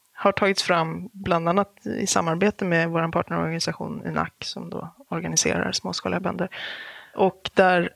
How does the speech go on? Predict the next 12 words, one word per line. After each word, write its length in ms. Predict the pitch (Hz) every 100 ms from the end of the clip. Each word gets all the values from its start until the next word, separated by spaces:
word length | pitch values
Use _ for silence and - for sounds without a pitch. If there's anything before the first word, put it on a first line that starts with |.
| _ _ _ -
de 180 | 190
småskaliga 480 | 180 190 180 180 170
bönderna 340 | 180 170 165 165
har 380 | 175 202 233 - -
star-, 840 | - - - - _ - - -
egentligen 640 | - 202 214 220 180 175 190
starka 400 | - 160 - 92
rättigheter 680 | 180 - 156 196 240 - - -
till 360 | 190 170 160 -
att 400 | 165 - - - - - _ -
om 380 | - 190 208 196
de 380 | 190 180 175